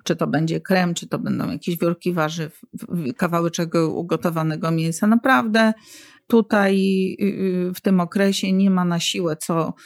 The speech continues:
zmuszać, mm, dziecka do jedzenia, czy w ogóle nawet dorosłego chor-, y, człowieka, bo wiadomo, że mogą się też pojawiać jakieś nudności przy-, przy-, infekcyjne, więc niekoniecznie,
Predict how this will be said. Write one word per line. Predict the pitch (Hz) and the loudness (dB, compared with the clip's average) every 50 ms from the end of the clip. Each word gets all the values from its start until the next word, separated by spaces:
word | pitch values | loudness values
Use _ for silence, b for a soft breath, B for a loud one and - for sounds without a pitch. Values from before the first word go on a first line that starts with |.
| B B B B B | B B B B B
zmuszać, | - 175 170 185 185 175 - - 160 160 - - - - - - | 0 2 4 4 2 2 0 -4 -4 -4 -6 -8 -8 -6 -2 0
mm, | 180 170 175 170 170 170 | 2 2 4 4 2 2
dziecka | 165 180 175 165 - - - 175 | 0 0 -2 -4 -4 -4 -2 -2
do | 165 170 | 0 0
jedzenia, | 170 165 165 160 156 156 156 151 160 160 160 170 | 0 0 -2 -2 -2 -2 -2 0 0 -2 -2 -4
czy | - - | -6 -6
w | 170 - | -4 -4
ogóle | 170 165 175 170 165 165 | -4 -2 -2 -2 0 -2
nawet | 165 160 147 156 156 | -2 -2 -2 -4 -2
dorosłego | - 156 147 156 156 - 180 175 - 165 165 | -2 -2 -2 -2 -2 -4 -4 -4 -2 -4 -4
chor-, | 165 - - - - - 185 180 156 170 165 - 170 165 190 | -4 -4 -6 -8 -6 -4 -4 -2 -2 -2 -4 -4 -6 -6 -8
y, | - | -6
człowieka, | - - 180 180 165 160 - - 226 | -4 -4 -2 -2 -4 -4 -4 -4 -2
bo | 220 214 247 262 269 269 B B B B B B B B B - 247 | 0 0 0 0 0 -2 B B B B B B B B B -2 -2
wiadomo, | 226 208 208 220 220 208 214 214 | 0 2 4 4 4 4 4 2
że | 208 208 202 196 196 196 190 | 2 0 0 0 2 2 4
mogą | 196 190 185 175 170 170 170 | 4 2 2 2 0 -2 -2
się | 165 - 180 | -2 -4 -6
też | - - 170 - | -4 -4 -6 -4
pojawiać | - - 180 170 165 165 - - 156 - | -2 0 0 0 0 -2 -4 -6 -6 -6
jakieś | - - - 214 202 - | -8 -8 -6 -6 2 4
nudności | 233 226 220 226 233 233 220 214 - - 214 196 | 4 6 6 6 6 6 4 2 0 -4 -4 -4
przy-, | - - - 202 190 180 170 175 | -2 -4 -2 0 0 0 0 0
przy-, | - - - 202 190 185 180 180 185 B B B B B B B B B | -2 -2 0 0 2 2 2 0 -2 B B B B B B B B B
infekcyjne, | - - 208 190 180 - 196 180 - - - 190 185 180 180 190 | 2 4 4 4 4 2 -2 -4 -4 -4 -2 0 0 0 0 0
więc | 196 220 226 226 226 - - - b b b b b b - | 0 2 2 2 2 0 -6 -14 b b b b b b 4
niekoniecznie, | 208 214 214 220 226 220 - 226 214 214 208 208 - - - 202 190 185 180 175 175 170 165 | 6 8 8 8 8 6 4 4 6 6 4 2 2 2 2 2 4 2 2 0 -2 -4 -4